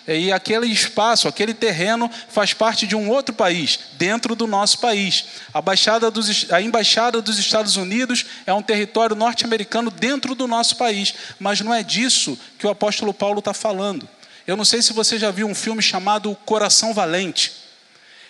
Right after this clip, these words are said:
E se você viu esse filme, você vê, você viu um grande filme de combate,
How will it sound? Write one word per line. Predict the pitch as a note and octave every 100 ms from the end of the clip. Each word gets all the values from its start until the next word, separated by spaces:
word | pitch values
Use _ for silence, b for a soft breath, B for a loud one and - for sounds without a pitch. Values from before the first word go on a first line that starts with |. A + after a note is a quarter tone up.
| -
E | E3 G3 G3 F#3+ D#3+
se | -
você | G3 F#3+ A#3
viu | G#3+
esse | A#3 A3+
filme, | G3+ A3+ A#3+ G3+
você | G3 G3+ G3+
vê, | G#3 A#3
você | G3 E3 F3 G3+
viu | G3+ A3
um |
grande | G3+ G#3+ G#3
filme | - G#3+
de | F#3+
combate, | G3+ F#3+ E3+ F#3+ A3 -